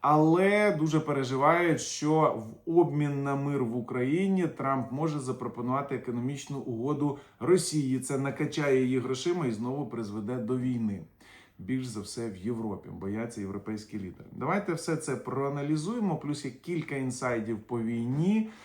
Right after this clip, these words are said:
з переговорної групи. Я вам все готовий розказати, але попрошу підписатись на цей YouTube канал, якщо ви хочете оперативно приймати аналітику, щоб робити правильні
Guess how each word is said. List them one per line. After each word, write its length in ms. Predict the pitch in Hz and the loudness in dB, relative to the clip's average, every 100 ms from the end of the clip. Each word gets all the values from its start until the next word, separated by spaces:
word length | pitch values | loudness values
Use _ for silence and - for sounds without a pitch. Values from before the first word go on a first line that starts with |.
| - - | -20 -16
з 120 | - | -14
переговорної 840 | - 160 151 147 143 151 143 143 139 | -2 2 2 0 0 0 0 -2 -2
групи. 560 | 131 147 139 139 127 - - _ | 0 0 2 2 0 -2 -16 _
Я 180 | 123 170 | 2 4
вам 140 | 170 156 | 4 2
все 180 | - | 2
готовий 480 | 147 135 147 139 131 | 0 0 0 2 2
розказати, 800 | 127 139 - 147 131 175 208 180 | 2 0 -2 -4 0 2 2 2
але 180 | 190 190 | 2 2
попрошу 580 | 190 - 160 170 170 123 - | 0 0 -2 0 -4 -4 -2
підписатись 760 | 160 - 180 139 123 123 123 | -2 0 0 0 0 -2 -6
на 80 | 123 | -6
цей 240 | 113 123 | -2 -2
YouTube 320 | 120 113 123 - | -2 -4 -8 -4
канал, 340 | 117 143 180 | -4 0 0
якщо 240 | 151 - | -2 -4
ви 80 | 117 | -6
хочете 520 | 113 143 - - 143 - | -4 -4 -4 -6 -8 0
оперативно 840 | 165 170 180 180 180 165 123 123 | 2 4 4 2 4 4 6 2
приймати 1000 | 104 123 131 127 123 120 107 - 113 98 - _ _ _ _ _ | 0 0 0 0 -2 -2 -2 -2 -4 -4 -10 _ _ _ _ _
аналітику, 920 | 131 135 123 127 127 151 151 220 220 | -4 0 2 4 4 2 -2 -4 -4
щоб 380 | - 127 113 - | -4 -6 -6 -8
робити 720 | 113 123 113 110 151 185 180 - - _ _ | -6 -4 -2 -2 -2 -2 -2 -6 -20 _ _
правильні 760 | - 131 123 117 120 123 123 | -8 -4 -2 -2 0 0 0